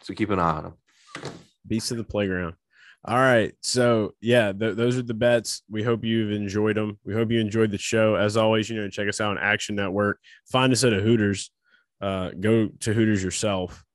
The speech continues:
Speaker 2: Remember promo code Garage Guys. To-go orders, dine-in orders, all of it. Fine print. And, uh, and that's, that's it. And that's how we're gonna end that, uh, that part of that plug. Um,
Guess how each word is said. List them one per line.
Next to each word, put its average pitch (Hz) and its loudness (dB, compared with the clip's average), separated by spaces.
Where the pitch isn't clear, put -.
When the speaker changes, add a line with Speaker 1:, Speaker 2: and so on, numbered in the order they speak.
Speaker 2:
Remember 107 2
promo 104 0
code 104 0
Garage 95 0
Guys. 92 -4
To-go 107 2
orders, 104 2
dine-in 104 2
orders, 104 -2
all 107 2
of 95 -4
it. 92 -4
Fine 107 0
print. 107 -4
And, 98 0
uh, 92 -2
and 98 -4
that's, 95 -2
that's 95 -2
it. 107 2
And 101 -4
that's 117 2
how 123 4
we're 113 4
gonna 110 2
end 117 -2
that, 95 -4
uh, 92 0
that 98 -2
part 107 0
of 98 -2
that 92 -2
plug. 117 -2
Um, 98 -2